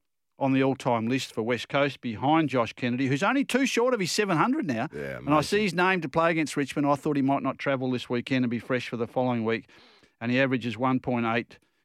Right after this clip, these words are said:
Speaker 1: goals a game, does Jack Darling. It, it is a, an astounding and an, an exceptionally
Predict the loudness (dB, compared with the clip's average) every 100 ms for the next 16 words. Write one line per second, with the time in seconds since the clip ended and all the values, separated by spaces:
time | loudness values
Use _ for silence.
0 | -4 2 2 2 -4 -6 -2 -2 -2 -4
1 | -8 -8 -8 -4 -4 -4 -6 -8 -8 -2
2 | 0 0 0 -2 -2 -2 -2 0 0 2
3 | 0 -4 _ _ _ -6 -2 -2 -4 -6
4 | -6 -4 -6 -6 -6 -4 -4 -2 -2 -2